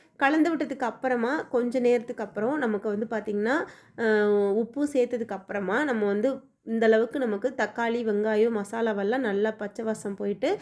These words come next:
நல்லா வதங்கி ரெடி ஆயிடுச்சு. இப்போ பிரெட்டு வந்து டோஸ்ட் பண்ணது நல்லா ஆறிடுச்சு. அதை வந்து இந்த மாதிரி குட்டி குட்டி சைஸா கட் பண்ணிக்கலாம். இப்போ ஒரு பிரெட் எடுத்துக்கிட்டிங்க அப்படின்னா அதுல வந்து ஒரு ஆறு பீஸ் வர்ற அளவுக்கு கட் பண்ணிக்கோங்க. அவ்வளவுதான். எதுக்குன்னா இது சாப்பிடும்போது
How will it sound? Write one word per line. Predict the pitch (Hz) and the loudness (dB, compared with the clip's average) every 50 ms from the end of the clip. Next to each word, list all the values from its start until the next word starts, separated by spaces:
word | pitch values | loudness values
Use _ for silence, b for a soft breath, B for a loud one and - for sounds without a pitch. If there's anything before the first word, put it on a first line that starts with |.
| B B B B B - | B B B B B 0
நல்லா | 240 247 262 285 269 | 2 4 4 4 4
வதங்கி | 233 208 196 214 214 220 262 294 | 4 4 4 4 2 4 2 2
ரெடி | 254 214 190 196 196 190 | 2 2 4 4 2 2
ஆயிடுச்சு. | 185 185 185 190 190 - - 285 349 403 B B B | 0 0 -2 -4 -6 -6 -4 -4 -4 -4 B B B
இப்போ | B B _ 285 | B B _ -2
பிரெட்டு | 277 220 285 285 277 226 240 359 | 0 2 4 2 2 4 2 2
வந்து | 349 330 277 262 302 | 4 4 4 4 2
டோஸ்ட் | 294 277 247 247 262 262 - | 2 4 4 4 4 2 -2
பண்ணது | - 240 233 226 214 269 | -4 -2 -2 0 0 0
நல்லா | 240 226 220 226 233 247 240 220 214 | 2 2 2 2 2 2 2 0 0
ஆறிடுச்சு. | 214 226 233 247 226 202 196 196 - 220 262 294 | 0 0 0 2 0 0 -2 0 0 0 0 2
அதை | - 240 220 214 220 | 2 2 2 2 2
வந்து | 220 226 240 269 | 2 2 2 0
இந்த | 240 226 233 220 | 0 0 0 2
மாதிரி | 226 214 202 208 269 277 | 2 0 0 0 -2 -2
குட்டி | 262 233 196 - | -4 -4 -4 -2
குட்டி | - 220 220 220 220 | -2 -2 -2 -2 0
சைஸா | 220 196 190 196 190 - 240 233 | 0 0 0 0 -2 -4 -6 -4
கட் | - - - - - | -2 -4 -4 -4 -4
பண்ணிக்கலாம். | 233 220 208 196 202 202 196 208 254 311 349 B B B B B | -4 -2 -2 -2 -2 -2 -2 -2 -2 -2 -2 B B B B B
இப்போ | B - 247 247 | B 2 6 8
ஒரு | 247 240 240 233 220 | 8 8 6 6 4
பிரெட் | 196 208 247 247 240 320 | 4 2 2 2 2 0
எடுத்துக்கிட்டிங்க | 311 262 220 - 247 214 - - 220 214 214 220 233 | -2 -2 -2 -4 -6 -6 -6 -4 -2 0 0 2 2
அப்படின்னா | 226 214 214 190 196 190 190 214 240 311 - - | 0 0 0 -2 0 0 2 2 2 0 0 0
அதுல | 220 220 220 214 208 | 2 4 4 6 4
வந்து | 202 202 208 233 285 | 4 2 0 2 2
ஒரு | 262 233 208 196 - 214 | 2 2 2 2 2 4
ஆறு | 220 226 226 220 | 4 4 4 2
பீஸ் | 220 240 247 247 - 240 | 2 0 -2 -2 0 0
வர்ற | 214 202 202 | 2 2 2
அளவுக்கு | 202 190 185 185 190 - 269 | 2 2 2 2 0 -2 -2
கட் | - 226 214 - - | -2 -2 -2 -2 -2
பண்ணிக்கோங்க. | 208 208 208 202 196 196 185 185 202 226 240 | -2 -2 0 -2 -2 -2 -2 0 0 0 0
அவ்வளவுதான். | - - 202 190 202 185 180 202 233 440 494 - - b b b b b b b b b b - | 0 0 2 4 2 2 4 4 2 2 2 0 -6 b b b b b b b b b b 0
எதுக்குன்னா | 240 254 254 285 - 339 285 285 302 339 359 | 2 2 2 2 2 2 4 4 4 4 4
இது | 302 269 262 | 2 2 2
சாப்பிடும்போது | - 269 240 254 262 262 - - 302 277 262 269 247 220 262 | 2 4 4 4 4 2 2 2 4 4 6 4 4 4 4